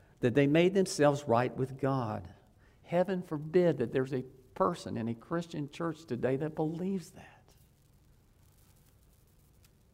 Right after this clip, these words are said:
Does that mean that the Ten Commandments are out the window? Obviously, it doesn't at all.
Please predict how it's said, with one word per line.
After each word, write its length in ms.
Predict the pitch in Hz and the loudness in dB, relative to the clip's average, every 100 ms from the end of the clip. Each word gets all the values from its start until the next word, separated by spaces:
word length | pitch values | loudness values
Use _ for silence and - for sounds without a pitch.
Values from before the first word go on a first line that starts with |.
| _ _ _ _ _ - | _ _ _ _ _ -6
Does 140 | 123 | 2
that 240 | 127 147 | 6 6
mean 160 | 143 143 | 6 2
that 120 | 139 | 2
the 100 | 147 | 0
Ten 220 | 139 131 | 2 0
Commandments 500 | 131 127 120 120 120 | 0 2 2 2 0
are 100 | 113 | 2
out 140 | 110 92 | 2 2
the 80 | 98 | 0
window? 380 | 101 117 147 | -2 0 0
Obviously, 580 | 151 147 160 160 - 156 | 2 0 0 -4 -4 -4
it 220 | 160 143 | -4 -6
doesn't 400 | 143 147 165 127 | -6 -4 -4 -4
at 120 | 127 139 | -4 -2
all. 500 | 160 180 - - | -2 -4 -6 -16